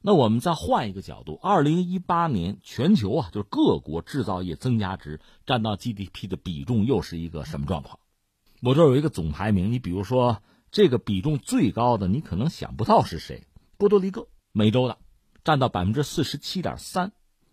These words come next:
阿曼还占到百分之三十八点一九呢。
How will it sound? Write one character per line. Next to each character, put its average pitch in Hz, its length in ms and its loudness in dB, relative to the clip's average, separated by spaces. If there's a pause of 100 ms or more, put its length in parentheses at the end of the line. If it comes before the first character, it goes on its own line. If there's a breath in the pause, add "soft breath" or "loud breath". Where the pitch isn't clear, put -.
阿 208 260 4
曼 190 240 6
还 101 140 -6
占 104 240 -4
到 92 100 -6
百 76 200 -10
分 87 80 -6
之 98 80 -6
三 101 220 -4
十 101 80 -6
八 101 120 -2
点 82 160 -4
一 107 80 -2
九 92 220 -4
呢。 - 120 -18